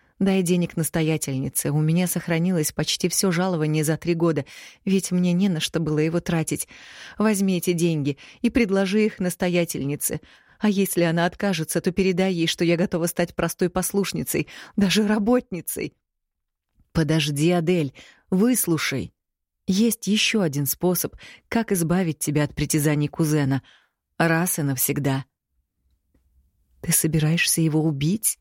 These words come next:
Графиня в ужасе округлила глаза. "Арман, не надо. Король не простит. Ты погубишь себя и меня не спасёшь. Я не согласна на такие жертвы". "Нет. Ты можешь выйти замуж".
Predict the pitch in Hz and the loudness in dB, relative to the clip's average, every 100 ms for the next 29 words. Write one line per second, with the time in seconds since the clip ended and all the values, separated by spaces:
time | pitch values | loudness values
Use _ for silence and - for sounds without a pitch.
0 | _ _ _ _ - - - 160 165 160 | _ _ _ _ -18 -16 -4 0 0 0
1 | 175 165 165 175 147 147 143 156 147 147 | 0 0 0 0 0 0 0 -2 0 2
2 | 147 151 156 151 139 - _ _ _ _ | 2 0 0 0 -2 -4 _ _ _ _
3 | _ 185 185 165 175 170 170 180 208 220 | _ 0 2 4 4 2 2 4 4 2
4 | 160 - - _ _ _ - 240 226 214 | -2 -6 -16 _ _ _ -4 -2 2 2
5 | 202 202 190 180 - 233 - - - _ | 2 0 0 -2 -2 -2 -2 -18 -20 _
6 | - 269 240 220 240 214 208 - - 196 | -2 0 0 0 2 2 0 0 0 2
7 | 220 202 - 190 190 208 185 170 - 185 | 2 2 -2 -2 0 2 2 0 -2 -2
8 | - 226 180 - - _ _ _ - 208 | 0 0 -2 -8 -16 _ _ _ -2 2
9 | 196 185 175 185 175 170 - 170 165 175 | 4 2 0 2 2 0 -2 -2 0 -2
10 | 185 180 160 165 170 147 151 _ _ _ | 0 2 2 0 -2 -8 -8 _ _ _
11 | _ _ _ _ _ _ - 170 165 135 | _ _ _ _ _ _ -2 2 2 0
12 | - _ _ _ _ _ _ _ _ _ | -6 _ _ _ _ _ _ _ _ _
13 | _ - 208 208 202 190 180 190 - 180 | _ 0 2 2 0 -2 0 -2 0 0
14 | 175 143 135 - | 0 0 -4 -6